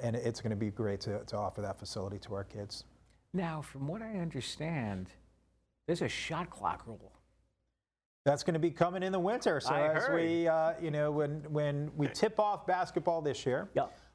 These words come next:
Speaker 1: uh, it will be the last season that we're playing without a shot clock,
Speaker 2: Okay.
Speaker 1: uh, requirement. And then when we get to the twenty-three twenty-four year, that's when we'll have,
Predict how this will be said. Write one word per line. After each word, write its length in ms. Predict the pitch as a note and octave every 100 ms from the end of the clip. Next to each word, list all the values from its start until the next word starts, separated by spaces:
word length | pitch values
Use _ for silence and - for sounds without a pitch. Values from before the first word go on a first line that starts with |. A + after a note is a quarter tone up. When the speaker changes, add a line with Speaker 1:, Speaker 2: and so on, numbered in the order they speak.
| -
Speaker 1:
uh, 280 | C3 C3 C3
it 120 | D#3
will 140 | D3 D#3
be 160 | C#3
the 160 | D3 C#3
last 460 | C#3 D#3 E3+ F#3 -
season 400 | D3 B2+ C3 B2+
that 180 | B2
we're 100 | C#3
playing 400 | B2+ C3+ B2 B2+
without 400 | C#3 B2 B2+ B2+ C#3
a 100 | C#3
shot 340 | - B2+ G#2+
clock, 420 | - G#2 C#3 - -
Speaker 2:
Okay. 100 | A2+ C3 -
Speaker 1:
uh, 160 | B2 B2
requirement. 640 | B2+ - A2+ G#2 A2 D#3 -
And 220 | C#3+ B2+
then 220 | C3 B2+
when 160 | B2+ C3+
we 100 | C3+
get 160 | C3+ C3
to 80 | B2+
the 100 | B2+
twenty-three 560 | - C3+ C3 - C3+
twenty-four 600 | - B2+ B2 - A#2+ A#2
year, 240 | A2+ A2+ G#2+
that's 420 | A2+ C3 C3 -
when 300 | B2+ B2 A#2
we'll 140 | A#2
have, 380 | A2+ A2+ A2+ A#2